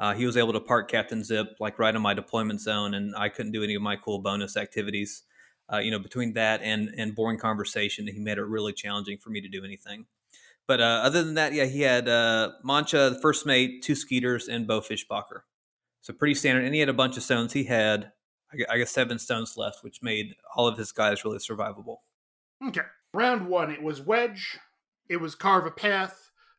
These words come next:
Speaker 2: The schemes were Breakthrough, Vendetta, Assassinate, Sabotage, and Load 'em Up.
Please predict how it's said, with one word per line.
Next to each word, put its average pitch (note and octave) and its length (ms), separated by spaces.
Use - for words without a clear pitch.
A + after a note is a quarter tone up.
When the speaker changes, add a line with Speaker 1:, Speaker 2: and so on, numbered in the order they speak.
Speaker 2:
The E3 80
schemes A#3+ 600
were D#3+ 400
Breakthrough, A#3 680
Vendetta, F3 880
Assassinate, F#3+ 840
Sabotage, G3+ 880
and D#3 280
Load F3 200
'em E3 120
Up. - 180